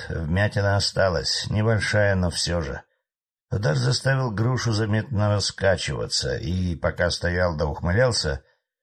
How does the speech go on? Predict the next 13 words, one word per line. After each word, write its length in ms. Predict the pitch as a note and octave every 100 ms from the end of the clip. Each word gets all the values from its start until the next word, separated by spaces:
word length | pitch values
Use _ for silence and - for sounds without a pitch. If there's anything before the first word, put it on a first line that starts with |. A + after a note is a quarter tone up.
| _
на 140 | - A2
возвратном 580 | A#2 G#2+ A#2+ A2 A2 G#2+
движении 400 | G#2 G2+ A2 G#2+
получил 380 | G2 G2+ G2
мешком 480 | F#2 F#2 - - F#2+
в 80 | F2
голову 480 | F2 G#2 E2 B1 - - - - _ _ _ _
и 140 | F2
едва 300 | F2 D#2+ D#2+
не 120 | F#2 F#2
оказался 520 | G2 E2 C#2+ C2+ D#2+
на 120 | D#2
полу. 340 | D2 B1+ -